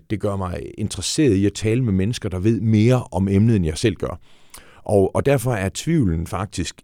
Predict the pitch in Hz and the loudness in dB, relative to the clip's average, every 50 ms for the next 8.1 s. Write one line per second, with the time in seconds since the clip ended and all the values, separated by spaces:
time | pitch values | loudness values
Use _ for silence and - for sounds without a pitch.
0 | _ - 92 90 82 80 76 - _ _ _ _ _ _ _ _ _ - 151 135 | _ -4 -2 0 0 -2 -4 -8 _ _ _ _ _ _ _ _ _ -4 -4 2
1 | 117 180 190 - 160 135 - 127 117 113 110 - 104 82 80 85 78 - - _ | 2 4 4 4 2 2 4 4 4 4 4 2 0 0 0 -4 -10 -14 -20 _
2 | - 80 92 - - 85 104 92 85 - - - 92 80 85 95 101 123 - - | -10 -10 -10 -10 -6 -6 -4 -4 -4 -6 -6 -6 -6 -4 -4 -4 -4 -4 -6 -6
3 | 98 98 98 87 - - 69 67 78 76 76 - _ _ _ _ _ _ _ - | -6 -4 -4 -6 -6 -8 -10 -8 -8 -10 -10 -12 _ _ _ _ _ _ _ -6
4 | 85 95 92 92 - - 98 98 95 95 95 90 - 104 104 98 98 104 135 139 | -4 -2 -2 -2 -4 -2 -2 0 0 0 0 -2 -2 -4 -2 -2 -2 -2 -4 -4
5 | 139 98 - 101 82 - 104 107 98 - - 85 - 95 90 95 92 98 87 78 | -4 -6 -6 -8 -6 -4 -4 -4 -4 -6 -8 -8 -6 -6 -6 -6 -4 -6 -6 -6
6 | 82 85 90 90 92 95 120 113 107 _ - 110 101 - - - 113 139 147 113 | -6 -8 -8 -8 -6 -6 -6 -6 -8 _ -10 -10 -10 -10 -10 -4 -2 -2 -2 -2
7 | 73 - 80 80 78 71 73 87 - - 76 80 82 82 - - 92 87 78 71 | -4 -8 -10 -8 -8 -8 -8 -8 -8 -8 -10 -8 -10 -12 -10 -6 -8 -8 -8 -8
8 | 76 | -14